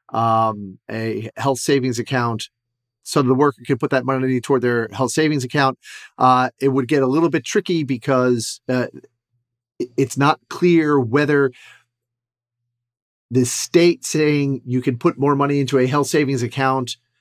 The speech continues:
uh, so that the worker can receive that money without state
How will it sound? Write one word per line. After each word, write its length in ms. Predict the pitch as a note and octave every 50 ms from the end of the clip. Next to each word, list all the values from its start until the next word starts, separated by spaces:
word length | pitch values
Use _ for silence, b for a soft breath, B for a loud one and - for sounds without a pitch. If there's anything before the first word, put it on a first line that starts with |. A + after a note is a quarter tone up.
| _ _ _ _ _ -
uh, 480 | A2+ A#2 A#2 A2+ A2+ A2+ A2+ A2 A2 G#2+
so 180 | - - C#3+ B2+
that 120 | B2 A2+
the 60 | B2 A2+
worker 320 | B2 C3+ C3+ - C#3 B2+
can 160 | B2 - B2
receive 320 | A#2 A2+ - - C#3+ C3 C3
that 160 | B2+ A#2 -
money 200 | B2+ B2+ B2 A#2+
without 520 | A#2 A#2 A2 - C3+ B2+ B2+ B2 A#2+ - - _ _ _ _ _ _ _ _ _ _ _
state 560 | - - - - - - F3 F3 F3+ F3 -